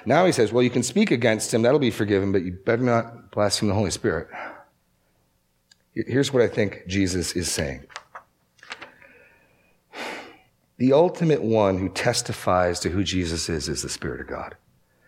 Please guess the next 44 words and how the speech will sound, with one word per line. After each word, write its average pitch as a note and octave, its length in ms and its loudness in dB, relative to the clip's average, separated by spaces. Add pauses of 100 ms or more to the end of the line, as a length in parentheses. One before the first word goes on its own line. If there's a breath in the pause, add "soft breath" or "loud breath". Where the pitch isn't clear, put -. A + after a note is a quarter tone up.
(280 soft breath)
Jesus A#2 380 2
has F#2+ 180 0
said D3+ 260 4
as C3 240 2
much E2+ 320 -2
earlier G#2 380 4
in E2+ 80 -2
chapter F#2 280 0
eleven F2+ 360 0
when E2+ 80 -4
he E2 100 -6 (240 loud breath)
spoke A2+ 300 -2
of - 20 -10
the A2 60 0
miracles G#2+ 580 2
he F2+ 60 -4
did, D#2 120 -4
the D#2+ 60 -14
Spirit's - 520 0 (300)
miracles. F2+ 720 -2
Remember, F#2 220 0
Jesus A2+ 400 0
returned G#2 300 -2
in G2+ 60 0
the F#2+ 60 -4
power G2+ 280 2
of F#2 100 0
the F2+ 60 -6
Spirit. G2 500 0
When E2+ 120 -6
Jesus A2 260 0
did G2+ 180 -2
miracles, G#2+ 500 0
he A2+ 80 2
was F#2+ 120 0
exercising G2 680 0 (320 loud breath)
the - 80 -6
power G2+ 400 2
of F2+ 80 -4
the F2+ 80 -6
Spirit, B2 580 0 (920 loud breath)
as - 100 -12
Jesus B2+ 440 0
had F#2 200 -2